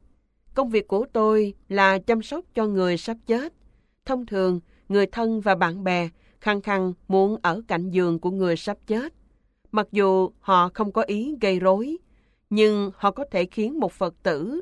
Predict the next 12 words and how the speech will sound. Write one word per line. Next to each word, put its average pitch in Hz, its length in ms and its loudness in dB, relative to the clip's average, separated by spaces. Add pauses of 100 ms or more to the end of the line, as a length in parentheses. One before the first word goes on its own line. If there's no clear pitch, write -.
đang 196 180 0
hấp 220 180 -6
hối 226 360 -4 (360)
khó 214 140 4
khăn 196 280 -2
hơn 196 300 -2 (300)
trong 262 140 -2
việc 185 360 -4
trì 185 140 2
niệm 170 280 -2
minh 175 200 -2
chú 220 360 -2